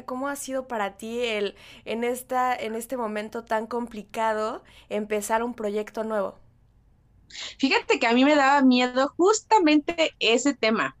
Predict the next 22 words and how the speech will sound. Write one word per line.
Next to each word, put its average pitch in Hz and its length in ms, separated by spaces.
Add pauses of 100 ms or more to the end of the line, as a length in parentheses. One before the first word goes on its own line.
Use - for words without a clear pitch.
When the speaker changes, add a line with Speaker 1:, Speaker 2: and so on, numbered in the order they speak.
(200)
Speaker 2:
O 208 80
sea, 233 140
me 240 140
daba 277 220
bastante 233 500
porque 220 160
dije, 220 240
"No, 226 260
oye, 277 300
es - 180
que 277 160 (300)
estamos 254 500
en 247 160
pandemia 240 800
y 240 80
cómo 254 220 (220)
va 254 40
a - 20
estar 262 200
esta 262 260
situación". 202 600
Pero 311 580